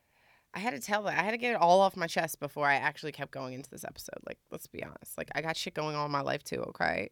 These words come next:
<laughs> So, the term drag king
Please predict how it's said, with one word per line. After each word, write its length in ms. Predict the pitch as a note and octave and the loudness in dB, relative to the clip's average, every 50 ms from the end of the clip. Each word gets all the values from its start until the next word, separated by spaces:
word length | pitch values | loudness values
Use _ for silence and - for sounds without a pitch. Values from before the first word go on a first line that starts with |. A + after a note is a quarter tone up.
| _ - - | _ -10 -8
<laughs> 60 | B3+ - - - - - - - D5+ C#5+ - _ - D5+ B4 - _ _ _ _ _ _ _ _ _ - - - - - - - - - - | -8 -8 -8 -12 -20 -20 -18 -12 -12 -12 -10 _ -4 -4 -4 -4 _ _ _ _ _ _ _ _ _ -14 -12 -10 -10 -10 -12 -14 -16 -12 -6
So, 480 | - - D#4+ D4 B3+ G3+ F3 E3+ - - - - - - - _ - | 0 4 8 8 10 8 8 6 0 -6 -16 -20 -20 -20 -20 _ -4
the 100 | - A#3 | -4 -4
term 480 | - - - A#3+ A#3+ C4 D4+ D#4+ D#4+ D#4+ - - | -4 0 0 2 4 4 4 2 2 -2 -4 -6
drag 540 | F3+ F3 F#3 F3+ E3 D#3+ E3 E3+ F3 F#3+ - - _ - - | -4 2 6 8 10 10 10 10 8 4 -2 -10 _ -14 -14
king 680 | - - - G#3 G3 E3+ C#3 B2 B2+ C3+ D3 E3 | -12 -6 0 2 2 2 2 0 -2 -6 -6 -8